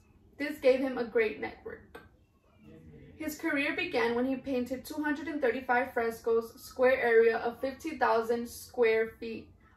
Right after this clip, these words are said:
according to Toledo. No other artist painted as many murals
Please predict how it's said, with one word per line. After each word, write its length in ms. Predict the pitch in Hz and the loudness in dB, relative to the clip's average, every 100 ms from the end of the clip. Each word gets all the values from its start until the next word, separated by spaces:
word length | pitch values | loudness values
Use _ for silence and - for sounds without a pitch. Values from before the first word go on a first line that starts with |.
| - | -10
according 400 | 233 247 226 226 | -2 0 0 -2
to 100 | 240 | -6
Toledo. 520 | - 226 226 233 247 - - _ _ _ _ - - - | -8 -6 -6 -8 -12 -18 -20 _ _ _ _ -20 -14 -4
No 200 | 277 262 | -2 0
other 240 | 302 349 | -2 0
artist 520 | 330 233 233 247 - | 2 4 4 4 0
painted 380 | 277 240 233 247 | -4 -4 -2 -2
as 260 | 240 233 214 | 0 -2 -2
many 240 | 233 269 | -2 0
murals 600 | 254 220 220 214 220 | -2 -2 -2 -4 -8